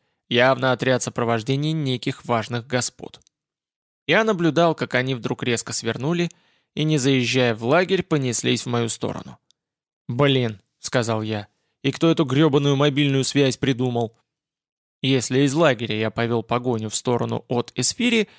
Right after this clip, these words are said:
то сейчас пру к ней напрямую, придётся тактику менять. Хотя зачем?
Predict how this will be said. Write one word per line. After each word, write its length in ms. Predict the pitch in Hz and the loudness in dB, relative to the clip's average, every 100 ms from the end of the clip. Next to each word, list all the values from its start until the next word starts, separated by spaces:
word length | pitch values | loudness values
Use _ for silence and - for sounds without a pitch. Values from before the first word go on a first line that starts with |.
| _ _ _ | _ _ _
то 120 | 120 | -4
сейчас 400 | - 131 202 214 | -2 0 0 0
пру 240 | - 170 196 | 0 0 0
к 100 | 143 | 0
ней 160 | 160 | 0
напрямую, 680 | 151 131 131 131 139 117 117 _ _ | 0 -2 -2 0 0 -2 -8 _ _
придётся 440 | 123 113 139 - | -4 0 0 0
тактику 460 | 123 117 - 127 117 | -2 -4 -4 -8 -8
менять. 360 | 113 - - _ _ _ _ _ _ _ | -10 -12 -20 _ _ _ _ _ _ _
Хотя 260 | - 269 277 | -4 0 2
зачем? 540 | 254 - - - - | 2 2 0 -2 -10